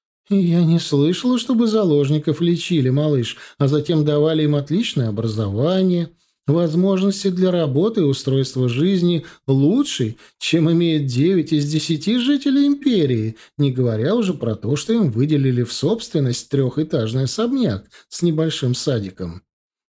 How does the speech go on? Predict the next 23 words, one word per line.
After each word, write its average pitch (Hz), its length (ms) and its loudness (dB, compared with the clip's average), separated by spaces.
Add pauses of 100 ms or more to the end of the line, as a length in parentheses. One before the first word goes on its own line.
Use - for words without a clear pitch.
Даже 175 480 0
не 254 140 2
в 277 80 2
аренду 277 460 2
или 285 160 2
временное 143 560 2
пользование, 117 640 0
в - 60 -10
собственность». 110 880 -6 (800)
«Откуда - 560 -8
такая?» 95 580 -8 (540)
«Наши 208 440 0
коллеги 202 520 -2
по 127 160 -2
поручению 170 760 0
Йонатана 226 640 2
сами 170 540 0
оформляли 165 640 0
все 160 220 -2
бумаги», — 160 560 0 (280)
пожал 120 400 -6
плечами 117 460 -4
вампир. 104 640 -4